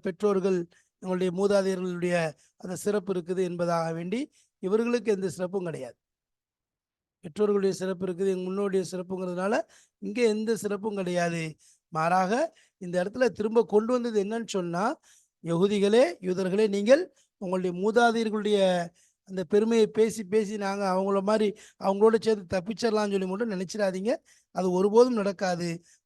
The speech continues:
மாறாக நீங்கள் அமல் செய்தால் நீங்கள் தப்பித்துக் கொள்வீர்கள் என்ற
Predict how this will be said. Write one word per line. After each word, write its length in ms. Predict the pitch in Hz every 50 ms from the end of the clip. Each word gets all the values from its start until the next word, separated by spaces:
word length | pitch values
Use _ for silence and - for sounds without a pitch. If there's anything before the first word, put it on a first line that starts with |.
| -
மாறாக 360 | 160 160 170 185 214 208 202 196 185
நீங்கள் 280 | 196 220 226 247 240 208 190
அமல் 260 | 202 226 226 - -
செய்தால் 340 | 220 214 196 226 254 320 359 - _ _ _ _ _ _ -
நீங்கள் 280 | 202 196 202 208 190 156
தப்பித்துக் 360 | 185 175 175 220 180 220 202 185
கொள்வீர்கள் 320 | 202 185 185 190 175 170
என்ற 140 | 170 165 165